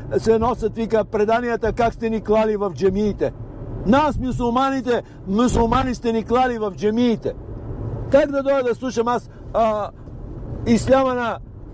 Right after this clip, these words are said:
интерпретациите на исляма на саудитците, ето мисля, че като Мохамед бил там, вече там, те са големата работа." Само омраза, насаждане на омраза.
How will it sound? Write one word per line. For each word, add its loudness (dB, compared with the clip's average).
интерпретациите 0
на 0
исляма 0
на 0
саудитците, 0
ето 2
мисля, 2
че 0
като 0
Мохамед 0
бил 2
там, 0
вече 0
там, 0
те 4
са -2
големата 2
работа." -2
Само 2
омраза, 2
насаждане 0
на 2
омраза. 0